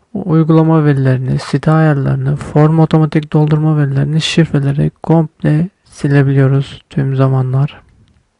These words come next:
Zaman aralığımız. Verileri sil diyebiliriz. Yani bu şekilde verileri temizlemiş olduk.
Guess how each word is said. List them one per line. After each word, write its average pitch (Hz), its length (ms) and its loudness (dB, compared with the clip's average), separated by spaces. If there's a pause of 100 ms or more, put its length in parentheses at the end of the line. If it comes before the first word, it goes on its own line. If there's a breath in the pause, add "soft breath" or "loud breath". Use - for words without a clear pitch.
(880 soft breath)
Zaman 127 360 4
aralığımız. 127 680 2 (2750 soft breath)
Verileri 175 680 2
sil 170 220 -4
diyebiliriz. 156 680 4 (1400)
Yani 151 380 -4
bu 196 80 -8
şekilde 160 520 -2
verileri 165 580 0 (340)
temizlemiş 170 680 0
olduk. 143 540 0